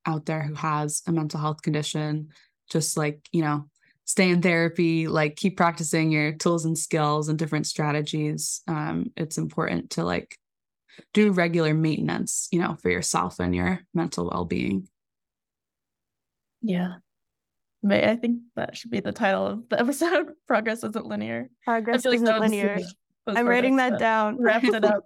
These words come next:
Speaker 3: <laughs>
Speaker 2: <laughs> in a nice little bow.
Speaker 1: I love it.
Speaker 2: Yeah, that was great.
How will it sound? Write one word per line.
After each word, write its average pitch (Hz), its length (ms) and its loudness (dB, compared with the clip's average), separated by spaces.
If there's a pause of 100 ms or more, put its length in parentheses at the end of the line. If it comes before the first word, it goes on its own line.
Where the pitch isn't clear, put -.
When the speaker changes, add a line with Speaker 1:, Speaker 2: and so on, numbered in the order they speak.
(100)
Speaker 3:
<laughs> - 0 -
Speaker 2:
<laughs> 349 420 2
in 320 60 6
a 277 60 6
nice 254 260 2
little 240 180 0
bow. 208 400 -2 (460)
Speaker 1:
I 190 40 2
love 190 220 4
it. 175 220 0 (1200)
Speaker 2:
Yeah, 196 300 -6 (100)
that 233 100 -2
was 220 140 -6
great. - 360 -2